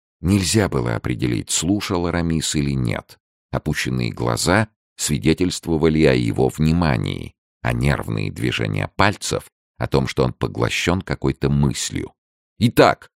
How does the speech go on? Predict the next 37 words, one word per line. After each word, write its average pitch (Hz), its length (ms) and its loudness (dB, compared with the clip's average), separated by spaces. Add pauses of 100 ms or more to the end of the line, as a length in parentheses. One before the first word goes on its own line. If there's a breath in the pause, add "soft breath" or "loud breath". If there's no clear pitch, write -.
(120)
продолжал 64 560 2
Безмо, — 55 580 -2 (280)
"сносная 85 640 4
птица 139 500 2
обходится 110 540 4
мне 101 220 4
в - 120 -4
полтора 95 480 6
ливра, 60 540 0 (140)
а 71 120 0
хорошая 62 560 0
рыба 135 300 2
в - 80 -12
четыре 71 420 0
или 110 360 2
пять. - 400 2 (260)
В 80 140 2
Бастилии 120 560 4
еда 76 480 4
полагается 92 640 4
три 110 280 4
раза 80 360 2
в 50 120 -8
день. 50 340 -2 (260)
Заключенным 123 800 4
делать 110 320 4
нечего, 71 480 2
вот 156 180 2
они 147 260 2
и - 20 -6
кушают. 95 800 4 (260)
Человек, 131 540 6
на 85 100 2
которого 85 480 6
отпускается 95 640 4
десять 85 540 2
ливров, 147 500 4